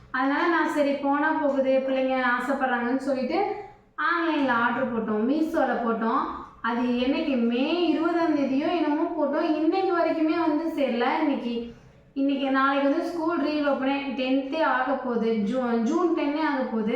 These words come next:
இன்னுமே வந்து சேரல. அப்புறம் லாஸ்ட் வீக் தான் பாத்தீங்கன்னா நான் இதை Flipkart-ல வந்து ஆர்டர் போட்டேன். இன்னைக்கு தான் வந்து வந்துச்சு.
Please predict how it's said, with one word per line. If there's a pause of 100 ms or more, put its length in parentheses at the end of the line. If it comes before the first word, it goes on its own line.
இன்னுமே
வந்து
சேரல. (420)
அப்புறம்
லாஸ்ட்
வீக்
தான்
பாத்தீங்கன்னா
நான்
இதை
Flipkart-ல
வந்து
ஆர்டர்
போட்டேன். (540)
இன்னைக்கு
தான்
வந்து
வந்துச்சு.